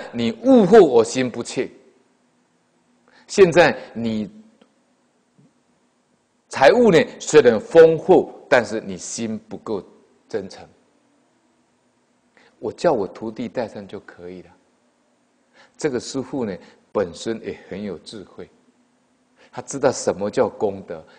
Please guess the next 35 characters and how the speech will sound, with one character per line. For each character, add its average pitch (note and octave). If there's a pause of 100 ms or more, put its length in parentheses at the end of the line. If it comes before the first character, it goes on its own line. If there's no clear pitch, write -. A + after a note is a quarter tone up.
(100)
什 -
么 F#2
叫 G2
福 E2+
德。 D#2+ (1500)
他 D3 (280)
完 C3
全 A2 (400)
亲 D#3
近 D#3
心， C#3
亲 F3+
近 F3
心 D3+
中 C#3+ (240)
给 G2
众 B2
生 G#2
种 G2+
福 -
田， - (680)
这 E3
个 C3+
福 A#2
田 G2+
种 A2
下 G#2+
去 G2+
就 G2+
有 D#2
功 E2
德。 - (760)
为 C3+
什 G2+
么？ C#2+